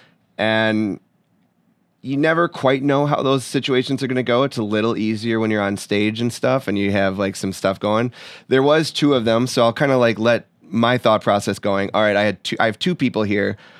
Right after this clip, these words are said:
I'm gonna throw out the numbers that feel right to me and hope that they connect to one or the other, or both of them, and kind of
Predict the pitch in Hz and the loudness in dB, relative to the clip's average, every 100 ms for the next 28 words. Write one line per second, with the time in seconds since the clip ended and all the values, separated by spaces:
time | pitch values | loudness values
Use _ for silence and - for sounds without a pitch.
0 | _ _ - 123 135 131 - 120 117 107 | _ _ -2 2 2 2 2 2 2 2
1 | 113 107 104 98 90 113 107 101 98 - | 0 0 0 -2 -4 -2 0 0 -2 -2
2 | 92 92 95 98 101 98 92 95 98 92 | -2 0 0 -2 -2 -4 -4 -4 -4 -4
3 | - - 95 92 92 92 101 104 101 95 | -6 -6 -4 -4 -6 -8 -2 0 0 -2
4 | 87 98 98 95 92 85 95 95 92 92 | -4 -2 0 0 -2 -2 -4 -4 -6 -4
5 | 95 92 104 95 90 - | -4 -4 -4 -4 -6 -14